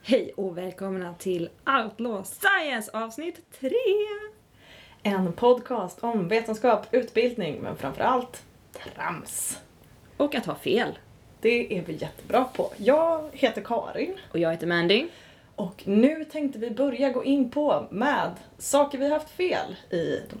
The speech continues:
Speaker 2: två senaste avsnitten.
Speaker 1: Åh, vad härligt! Minns ni att ni sa i första avsnittet att vi ville att ni skulle säga om vi hade fel och så skulle vi bli glada?
Speaker 2: Det fick vi äta upp ganska fort, kan jag säga.
Speaker 1: Ni sa att vi hade fel. Det gjorde ni.
Speaker 2: Va?
Speaker 1: Första rättningen.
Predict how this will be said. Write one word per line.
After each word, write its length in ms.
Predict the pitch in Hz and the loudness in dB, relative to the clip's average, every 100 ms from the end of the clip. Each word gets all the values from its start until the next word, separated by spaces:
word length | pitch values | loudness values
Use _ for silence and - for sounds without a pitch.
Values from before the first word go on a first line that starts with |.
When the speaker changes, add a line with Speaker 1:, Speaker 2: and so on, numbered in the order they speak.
| - | -2
Speaker 2:
två 120 | 240 | -2
senaste 360 | 277 240 - 214 | 0 -2 2 2
avsnitten. 380 | - - - 202 | 2 -12 -8 2
Speaker 1:
Åh, 180 | 220 208 | 4 4
vad 120 | 202 | 2
härligt! 400 | 220 202 170 180 | 2 0 -2 -4
Minns 240 | 214 208 | -4 -2
ni 60 | 208 | -4
att 60 | |
ni 100 | 208 | -4
sa 120 | 208 196 | -2 -2
i 40 | |
första 340 | 196 196 185 | -4 -6 -2
avsnittet 400 | 196 185 175 175 - | -2 -4 -6 -6 -6
att 120 | 175 | -2
vi 140 | 180 | 0
ville 420 | 170 208 190 160 - | 2 2 2 0 -2
att 120 | 175 | -2
ni 140 | 185 | -6
skulle 220 | 175 175 | -4 -6
säga 260 | 165 185 170 | -2 0 0
om 60 | 160 | -4
vi 60 | |
hade 240 | 170 180 175 | -6 -6 -8
fel 400 | - 175 139 - | -2 -2 0 -2
och 80 | |
så 80 | 196 | -6
skulle 200 | 196 185 | -6 -4
vi 120 | 185 | -4
bli 120 | 156 160 | -4 -2
glada? 520 | 185 180 170 147 170 - _ - | -2 0 0 -2 -4 -10 _ -10
Speaker 2:
Det 100 | - | -6
fick 220 | 202 220 | -6 0
vi 60 | 214 | 2
äta 240 | 180 175 | 2 -2
upp 120 | 175 | -4
ganska 280 | - 175 - | -2 -4 -4
fort, 240 | - 208 - | -8 -8 -4
kan 140 | 359 | -4
jag 80 | - | -2
säga. 260 | - - 175 | -2 0 2
Speaker 1:
Ni 240 | 175 165 | 2 0
sa 360 | 160 156 147 - - | 0 0 0 -2 -8
att 220 | 151 156 | -6 -2
vi 160 | 151 147 | 0 -2
hade 240 | 143 - | -2 -6
fel. 300 | - 147 147 - | -4 0 0 -2
Det 240 | 170 233 240 | 2 4 4
gjorde 240 | 220 156 | 2 -6
ni. 160 | 160 - - - - - - _ | -10 -12 -18 -20 -20 -20 -20 _
Speaker 2:
Va? 180 | 220 247 | 0 4
Speaker 1:
Första 340 | 277 269 330 | 4 2 0
rättningen. 600 | 349 339 302 302 311 202 | 0 0 -2 0 0 -2